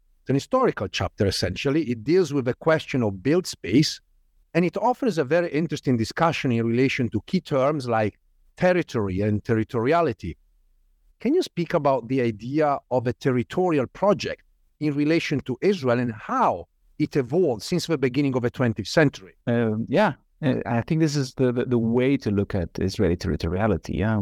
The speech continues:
Speaker 2: so when we're dealing with a subject, I think we need, we needed to look at it in a perspective or a prism of one hundred fifty years at least. Um,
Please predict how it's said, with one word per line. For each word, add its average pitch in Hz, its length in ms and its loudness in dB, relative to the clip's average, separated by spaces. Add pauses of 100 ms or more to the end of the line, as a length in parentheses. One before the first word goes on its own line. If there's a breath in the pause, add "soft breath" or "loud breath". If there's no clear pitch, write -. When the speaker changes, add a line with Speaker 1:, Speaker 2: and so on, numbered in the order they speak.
Speaker 2:
so - 160 -4
when 95 240 2
we're 98 100 0
dealing 120 320 2
with 107 100 0
a 101 40 -2
subject, - 680 -2
I - 280 -20
think 110 160 0
we 117 80 2
need, 117 340 0
we 117 220 2
needed 117 260 0
to 110 80 -2
look 117 160 0
at 107 140 2
it 95 140 -2
in 90 100 0
a 95 80 0
perspective 98 800 0
or 87 220 0
a 90 40 -2
prism 107 380 0
of 90 140 -2 (140)
one 107 120 2
hundred 101 180 2
fifty 101 220 -4
years 87 200 2
at - 100 -10
least. - 360 -4 (520)
Um, 90 800 2